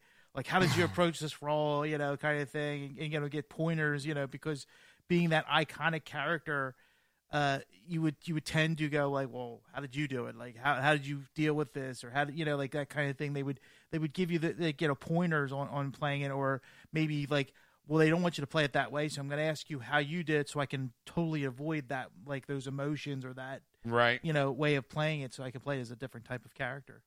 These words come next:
Speaker 2: Well, ac-, actually, it does go back to saying that it, it's a tradition that you just mentioned, 'cause when Christopher Reeve took the cape from, for Ditch, uh, Richard Donner's film,
Speaker 1: Mm-hmm.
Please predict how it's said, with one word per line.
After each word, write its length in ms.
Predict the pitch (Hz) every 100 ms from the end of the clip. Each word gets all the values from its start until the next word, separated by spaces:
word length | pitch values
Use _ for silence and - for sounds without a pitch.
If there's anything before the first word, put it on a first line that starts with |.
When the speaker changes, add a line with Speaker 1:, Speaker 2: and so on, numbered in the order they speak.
| _ 170
Speaker 2:
Well, 100 | -
ac-, 200 | 180 190 180
actually, 380 | 170 156 139
it 80 | 117
does 160 | 139 143
go 140 | 143 120
back 260 | 131 165
to 80 | 143
saying 300 | - 110 104
that 80 | 104
it, 300 | 104 101 -
it's 240 | 113 - -
a 120 | 117
tradition 600 | - 110 113 - 92 69 _
that 160 | 110 -
you 160 | 101 92
just 220 | 90 90
mentioned, 280 | 85 95 92
'cause 140 | 92
when 120 | 101
Christopher 400 | - 143 117 107
Reeve 240 | 104 135 120
took 160 | 113
the 60 | -
cape 220 | - 110
from, 180 | 95 90 _
for 260 | - 107 85 -
Ditch, 220 | 98 - -
uh, 200 | 104 92
Richard 220 | 95 -
Donner's 460 | 85 90 113 127 - -
film, 340 | 143 170 175 -
Speaker 1:
Mm-hmm. 220 | 165 170